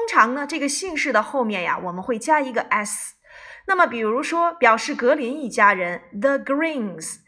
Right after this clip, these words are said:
啊，杨一家人，the Youngs。那么如果我们后面再接上family的话，你可以把这个s去掉，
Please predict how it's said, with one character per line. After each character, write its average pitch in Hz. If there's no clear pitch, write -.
啊， 226
杨 233
一 247
家 220
人， 185
the 233
Youngs。 214
那 480
么 453
如 381
果 254
我 202
们 180
后 381
面 320
再 302
接 339
上 320
family 392
的 170
话， -
你 220
可 247
以 285
把 190
这 233
个 -
s 214
去 226
掉， 220